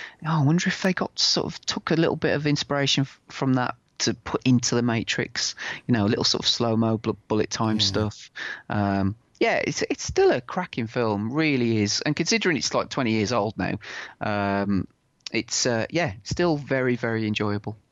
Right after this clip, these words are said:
Speaker 2: I'm gonna, I'm gonna name drop now, mate. I'm gonna <laughs> name drop, because when I was recording with Gary earlier, um, we, obviously, you know, we, we, I think the show's about, like, about an hour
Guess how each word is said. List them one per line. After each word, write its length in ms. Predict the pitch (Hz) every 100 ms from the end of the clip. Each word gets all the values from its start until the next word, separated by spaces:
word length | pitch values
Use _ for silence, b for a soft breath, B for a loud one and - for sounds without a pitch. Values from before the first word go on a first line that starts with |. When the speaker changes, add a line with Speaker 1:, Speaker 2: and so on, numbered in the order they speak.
| _ -
Speaker 2:
I'm 80 | 117
gonna, 200 | 110 95
I'm 120 | 120
gonna 180 | 110 98
name 340 | 101 98 104
drop 300 | - - - 90
now, 160 | 80
mate. 300 | 78 82 - -
I'm 60 | -
gonna 220 | 95 92
<laughs> 20 |
name 120 | 143
drop, 280 | - - 160
because 240 | - 143 143
when 80 |
I 40 | 135
was 160 | 123
recording 540 | 135 - 135 131 117 101
with 200 | 98 -
Gary 420 | 113 107 95 98 -
earlier, 400 | 104 98 85 78 B B B B B -
um, 540 | 98 92 92 90 90 b b b b b _ _ - 104
we, 260 | 107 110
obviously, 320 | 123 - 87
you 40 | 92
know, 100 | 76
we, 140 | 87 -
we, 100 | - - _ - - _ - -
I 40 |
think 200 | - 175
the 60 | -
show's 460 | - 85 87 82
about, 260 | - 71 -
like, 120 | -
about 200 | - -
an 80 | 82
hour 320 | 80 85 80